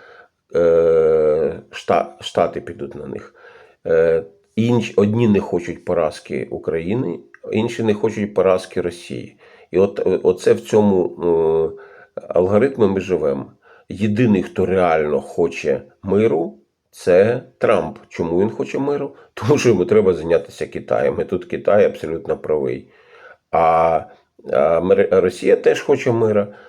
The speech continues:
тому що їй треба прибрати до рук Україну і зайнятися Європою. І тут, бачите, виходить так, що погляди,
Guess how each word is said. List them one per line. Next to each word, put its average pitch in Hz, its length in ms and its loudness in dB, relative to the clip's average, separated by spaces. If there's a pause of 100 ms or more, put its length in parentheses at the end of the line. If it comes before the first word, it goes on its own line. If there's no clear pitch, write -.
(140)
тому 101 220 0
що 104 140 -2
їй 95 200 -2
треба 92 360 2
прибрати 87 580 0
до 80 140 -6
рук 80 200 -8
Україну 151 500 -2
і 120 160 0
зайнятися 127 520 -4
Європою. 98 640 -4 (480)
І 104 120 0
тут, 131 440 -4 (200)
бачите, - 600 0 (100)
виходить 104 520 -2
так, 104 200 -2
що - 320 -10
погляди, 90 640 0